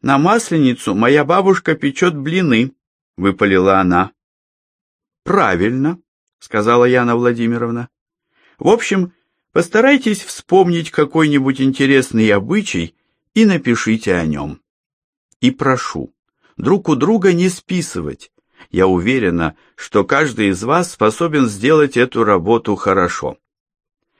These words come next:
Она села за стол заполнять журнал, а дети мгновенно уткнулись в тетради, старательно выводя буквы. Лишь одна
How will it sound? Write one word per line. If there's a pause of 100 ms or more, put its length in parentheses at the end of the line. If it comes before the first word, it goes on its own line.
(220)
Она
села
за
стол
заполнять
журнал, (580)
а
дети
мгновенно
уткнулись
в
тетради, (260)
старательно
выводя
буквы. (840)
Лишь
одна